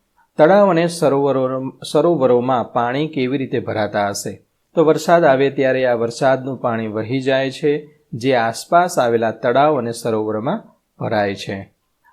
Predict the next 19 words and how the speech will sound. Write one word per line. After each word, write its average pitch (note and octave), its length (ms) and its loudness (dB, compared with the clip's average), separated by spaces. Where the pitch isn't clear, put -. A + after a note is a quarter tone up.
બીજું E3+ 260 2
છે, G3+ 160 -2
વડીલોને E3 560 0
પૂછી-, D3+ 680 -6
પૂછીને D#3 440 -4
લખો B2 580 -2
કે F3 100 0
તેઓ E3 360 2
પીવા C#3+ 380 -2
માટેનું C3 500 -4
પાણી A#2 360 -4
ક્યાંથી A#2 400 -4
મેળવતા A2 460 -2
હતા. G#2 400 -8
એટલે C3+ 140 0
કે D#3+ 140 0
વડીલોને D3 480 2
પૂછવાનું C#3 600 -4
છે C#3 360 -2